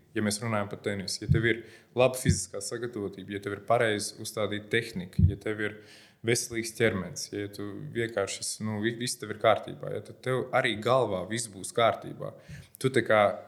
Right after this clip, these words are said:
cilvēki bieži vien risina, ja, un vecāki bieži vien risina, ka es pamanu, nu, kā viņi domā par saviem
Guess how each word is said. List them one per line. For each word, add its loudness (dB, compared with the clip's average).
cilvēki -2
bieži 0
vien -4
risina, -2
ja, -4
un -4
vecāki 2
bieži -4
vien -6
risina, -6
ka -6
es -6
pamanu, -2
nu, -6
kā -2
viņi -6
domā 4
par -8
saviem -6